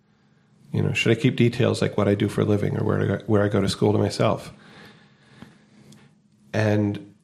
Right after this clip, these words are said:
you know, what I say to you, Alexis, is share what you're comfortable with. And if you're not comfortable sharing, don't share it. Um, I find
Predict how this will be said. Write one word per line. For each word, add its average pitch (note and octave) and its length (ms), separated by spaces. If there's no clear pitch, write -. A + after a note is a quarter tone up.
you A#2 100
know, A2 80
what A#2+ 120
I A#2 80
say C#3 220
to C#3+ 60
you, A#2+ 180
Alexis, A2+ 420
is G#2+ 320
share B2+ 320
what A#2+ 220
you're - 80
comfortable C#3+ 500
with. D#3+ 400
And A2+ 180
if A2 120
you're A#2 100
not A#2 180
comfortable B2+ 360
sharing, B2 480
don't A#2 260
share A#2 300
it. - 260
Um, G#2 600
I B2+ 160
find C#3 540